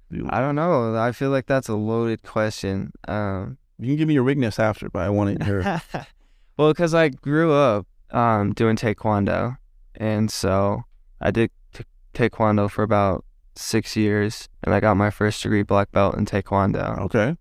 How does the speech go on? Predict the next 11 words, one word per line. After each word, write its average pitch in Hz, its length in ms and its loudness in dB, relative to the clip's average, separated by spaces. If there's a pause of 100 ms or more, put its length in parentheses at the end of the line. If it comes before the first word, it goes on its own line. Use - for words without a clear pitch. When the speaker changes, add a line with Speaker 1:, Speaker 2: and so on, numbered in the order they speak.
(240)
Speaker 2:
Yeah, 95 500 2
and 117 100 4
then 113 200 4
so 113 580 2 (220)
after 117 340 2
that, 110 420 2
I 107 80 2
took - 280 -2
a 107 60 0
while 104 300 4
off 104 540 2